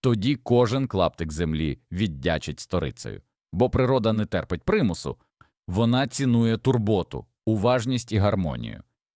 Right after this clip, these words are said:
Наші діди і бабусі не мали таблиць сумісності культур, не користувалися порадами з інтернету, але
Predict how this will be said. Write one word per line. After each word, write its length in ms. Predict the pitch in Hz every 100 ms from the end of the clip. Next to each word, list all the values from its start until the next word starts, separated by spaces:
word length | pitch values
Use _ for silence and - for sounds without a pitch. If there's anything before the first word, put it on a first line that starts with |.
| _
Наші 400 | 98 110 113 -
діди 340 | 98 104 92 98
і 60 |
бабусі 480 | 78 90 92 117 95
не 140 | 95 113
мали 360 | 117 107 95
таблиць 400 | - 95 107 101
сумісності 760 | - 123 117 98 - 78 - 71
культур, 600 | - 80 - 147 170 175 -
не 280 | 101 117 117
користувалися 920 | 110 104 - 107 98 85 78 - 76
порадами 600 | 101 110 98 76 78 82
з 100 | 87
інтернету, 720 | 95 120 156 220 226 110 80 - - -
але 560 | - 107 110 110 104